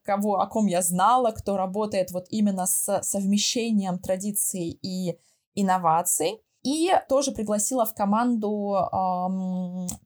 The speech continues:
таких бизнес-наставников, коучей, потому что было понятно, что, э, работа, э, только дизайнер и мастер, это недо-, этого недостаточно, потому что важно, чтобы здесь была,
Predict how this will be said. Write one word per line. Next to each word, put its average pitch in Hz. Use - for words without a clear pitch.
таких 202
бизнес-наставников, 226
коучей, 208
потому 214
что -
было 220
понятно, 233
что, 208
э, 202
работа, 196
э, 190
только 208
дизайнер 190
и 185
мастер, 254
это 214
недо-, 214
этого 214
недостаточно, 220
потому 208
что 214
важно, 240
чтобы 208
здесь 190
была, 190